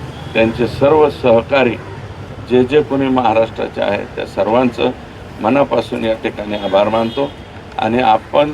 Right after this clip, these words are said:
ज्या ज्या भागातून आला, त्या त्या भागातल्या लोकप्रतिनिधींना आणखी जाऊन भेटा, की हे याच्या बाबतीमध्ये कुठेही तुम्ही चुकीच्या लोकांच्या बाजूने राहू नका, एवढीच विनंती तुम्ही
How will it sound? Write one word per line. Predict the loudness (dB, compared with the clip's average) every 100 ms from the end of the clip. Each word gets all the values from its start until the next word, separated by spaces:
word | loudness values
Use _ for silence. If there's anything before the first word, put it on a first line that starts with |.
| -4
ज्या | 2 4
ज्या | 4 4
भागातून | 4 4 2 0 0 2
आला, | 4 2 0 -6 -18 -18 -18 -8 0
त्या | 0
त्या | 2 2
भागातल्या | 4 4 2 -2 0 0
लोकप्रतिनिधींना | 4 2 2 -4 -4 -4 -4 -2 -2 -2 -6 -10 -14 -16 -8 0
आणखी | 0 2 0
जाऊन | 2 4 4 4
भेटा, | 4 4 2 -2 -10 -20 -20 -18 -8
की | -4
हे | 0 4 4 4 0 -8 -18 -4 0
याच्या | 0 2 4
बाबतीमध्ये | 4 2 -4 -4 -2 -4
कुठेही | -4 -4 0 0 0
तुम्ही | -2 -2 -2
चुकीच्या | -2 -6 -4 -4 0 2
लोकांच्या | 2 0 -6 -4 0
बाजूने | 2 2 2 -2 -4
राहू | 0 2 4
नका, | 2 2 0 -2 -6 -16 -16 -8 2
एवढीच | 4 6 2 0
विनंती | -2 0 -2 -6
तुम्ही | -6 -6 -6